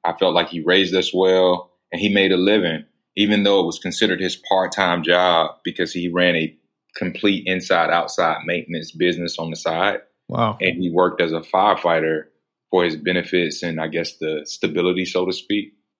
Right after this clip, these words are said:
Speaker 1: And I thought, "Man, he did it, so I could do it and maybe go back to school while being a firefighter." I had no idea what I really wanted to be. But once I went through E M T school and got to the stations and started working around the paramedics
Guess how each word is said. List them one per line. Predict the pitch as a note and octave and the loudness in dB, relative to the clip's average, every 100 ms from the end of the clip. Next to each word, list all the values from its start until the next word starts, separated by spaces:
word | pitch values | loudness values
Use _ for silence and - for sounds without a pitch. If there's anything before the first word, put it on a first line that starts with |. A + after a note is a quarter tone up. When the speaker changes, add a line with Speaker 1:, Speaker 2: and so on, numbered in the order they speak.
| - | -4
Speaker 1:
And | F#2 | 0
I | F2 | 0
thought, | - G2+ E2+ - | 2 2 2 0
"Man, | G2+ F2 D2+ | 0 0 -2
he | D2+ A2 | -2 0
did | G#2+ F#2 | 2 4
it, | F#2 - - _ _ | 2 0 -10 _ _
so | - F2+ | -2 0
I | A#2+ | 0
could | A#2 D#2+ | 0 -4
do | F2 E2 | -2 0
it | F2 - - _ _ _ F#2 | 0 -2 -8 _ _ _ -8
and | F2+ | -2
maybe | F#2 F#2+ F2+ F2+ F2 E2 | 2 2 2 -2 -4 0
go | F#2 | 2
back | F2+ F#2 - | 2 0 -2
to | D#2 | -8
school | - F#2 F#2 E2+ | -4 -2 0 2
while | E2+ E2 | 2 2
being | E2 E2+ D#2+ | 0 -4 -4
a | |
firefighter." | D#2 E2+ E2+ - D#2 D#2+ | -2 0 2 0 -2 0
I | E2 | -2
had | E2 | -2
no | F2 F2 | -2 0
idea | E2 E2 E2 | 0 0 0
what | D#2+ | -2
I | D2+ | -4
really | D2+ E2+ D#2+ | -2 -2 -2
wanted | D#2+ D#2+ - | -4 -8 -12
to | - | -6
be. | F2 F2 D#2 - _ _ _ _ _ _ | -2 0 -2 -10 _ _ _ _ _ _
But | F2 D#2 | 0 0
once | F#2 F2 - | 0 0 2
I | E2+ | 2
went | E2 F#2 - | 2 -2 -2
through | E2+ D#2+ | -4 0
E | F#2 | -2
M | E2+ | -2
T | - F#2+ | -2 -4
school | F#2 - E2 E2 | -2 -4 -4 -4
and | D#2 | -2
got | F2 F2 | 0 0
to | - | -2
the | D#2 | -4
stations | - - F#2 G2 E2 D#2+ D#2 - | -4 0 0 0 -6 -10 -10 -14
and | - | -16
started | - F2+ D#2+ D#2 | -4 0 0 0
working | F2+ F2 E2+ | 0 0 -2
around | E2 E2+ D#2+ | -2 -2 -2
the | D#2+ | -2
paramedics | F#2+ E2 D2+ G2 F#2 - - | 0 0 2 0 0 -4 -12